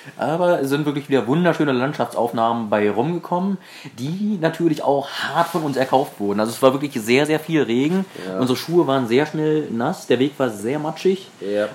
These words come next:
Speaker 1: Und trotzdem hat es super viel Spaß gemacht. Äh,
Speaker 2: Ja.
Speaker 1: weil der Regen hier im Nebelwald, äh, wir sind zwar auf,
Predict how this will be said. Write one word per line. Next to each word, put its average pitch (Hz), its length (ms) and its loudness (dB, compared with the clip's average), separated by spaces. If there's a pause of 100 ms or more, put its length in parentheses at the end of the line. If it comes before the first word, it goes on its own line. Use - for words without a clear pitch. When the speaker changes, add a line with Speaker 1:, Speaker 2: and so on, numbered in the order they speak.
Speaker 1:
Und 131 240 2
trotzdem 135 380 2
hat 120 100 -2
es 101 160 -4
super 117 240 -4
viel 98 140 -8
Spaß 95 320 -2
gemacht. - 480 -8
Äh, 110 300 4
Speaker 2:
Ja. 110 60 2
Speaker 1:
weil 123 200 6
der 120 120 6
Regen 160 440 2
hier 143 180 2
im 127 100 0
Nebelwald, 135 720 2 (600)
äh, 120 420 2
wir 110 80 0
sind 135 160 -4
zwar 139 220 -2
auf, 135 160 0